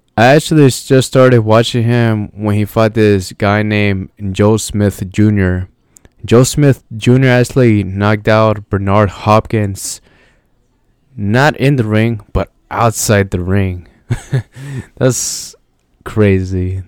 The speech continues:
That was an insane, um, knockout that Joe Smith Junior actually did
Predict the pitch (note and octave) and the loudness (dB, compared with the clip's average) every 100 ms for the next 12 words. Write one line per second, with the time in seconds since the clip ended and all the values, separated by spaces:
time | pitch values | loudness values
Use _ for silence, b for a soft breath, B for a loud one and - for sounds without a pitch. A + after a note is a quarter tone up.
0 | _ G#2 A2+ A#2 G#2 - G2 A2 G2+ F#2+ | _ 0 4 4 0 -8 -6 -4 -4 -2
1 | G#2+ A2 A2 G#2 b b b b b b | 0 2 0 -2 b b b b b b
2 | - F#2 F2 E2+ E2+ F2 G2 _ _ - | -8 -4 -4 -6 -10 -16 -20 _ _ -18
3 | - G2+ G#2 G2+ G#2 G2 F#2+ F2+ F2 G2+ | -6 -2 0 0 0 0 -2 -4 -4 -6
4 | G2 G#2 G2 - _ _ - G#2 A2 G2 | -4 -6 -8 -8 _ _ -4 0 0 0
5 | F#2 F2+ F#2+ G2 F#2 E2+ A2 F#2+ | -2 -2 -6 -4 -8 -2 0 0